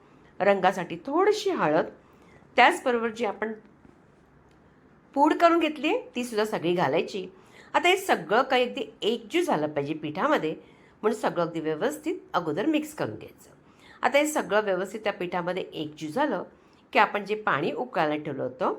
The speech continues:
ते पाणीसुद्धा याच्यामध्ये घालायचं. ज्या वाटीने तुम्ही तांदळाचं पीठ घ्याल, म्हणजे पिठं घ्याल, त्याच वाटीने दोन वाट्या आपण पाणी उकळायला ठेवायचं. आता पाणी गरम असल्यामुळे आपण चमच्याने त्याला अगोदर व्यवस्थित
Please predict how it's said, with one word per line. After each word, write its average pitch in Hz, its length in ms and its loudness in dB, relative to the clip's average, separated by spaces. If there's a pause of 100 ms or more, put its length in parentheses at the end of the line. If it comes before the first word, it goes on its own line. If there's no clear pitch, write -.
(200)
ते 233 80 0
पाणीसुद्धा 147 560 -2
याच्यामध्ये 131 380 -4
घालायचं. 120 420 -10 (640)
ज्या 254 200 8
वाटीने 339 360 0
तुम्ही 302 280 -4
तांदळाचं 196 380 0
पीठ 220 360 -8
घ्याल, 156 260 -2 (600)
म्हणजे 381 220 -2 (120)
पिठं 220 280 -2
घ्याल, 160 240 0 (480)
त्याच - 240 6
वाटीने 180 300 -2
दोन 156 260 -4
वाट्या 147 280 -2 (100)
आपण 180 260 -4
पाणी 160 300 -6
उकळायला 180 360 -4
ठेवायचं. - 460 -14 (1080)
आता 330 180 2
पाणी 202 300 4
गरम 254 300 2
असल्यामुळे 269 360 -2
आपण - 280 -4
चमच्याने 156 480 -6
त्याला 147 220 -6
अगोदर 139 320 -6
व्यवस्थित 175 640 -6